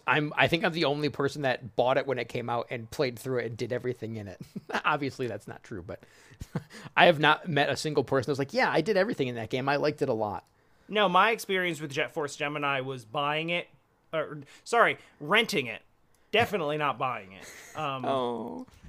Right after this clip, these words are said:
Speaker 1: <laughs>
Speaker 2: renting it one time, playing it twice, not getting it, and then,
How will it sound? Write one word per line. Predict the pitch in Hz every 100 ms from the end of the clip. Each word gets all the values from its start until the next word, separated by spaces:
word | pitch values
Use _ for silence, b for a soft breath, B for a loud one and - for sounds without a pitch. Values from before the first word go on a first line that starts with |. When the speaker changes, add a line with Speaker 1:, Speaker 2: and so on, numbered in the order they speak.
| - -
Speaker 1:
<laughs> | - - - 190
Speaker 2:
renting | 170 220 247 233 220
it | 202 180
one | 165 139 170 180 185
time, | 165 175 175 160 147 143
playing | 170 160 156 147
it | -
twice, | - 151 143 170 170 -
not | 151 147 151 -
getting | 127 127 139 160
it, | 175 -
and | 139 131 131
then, | 127 131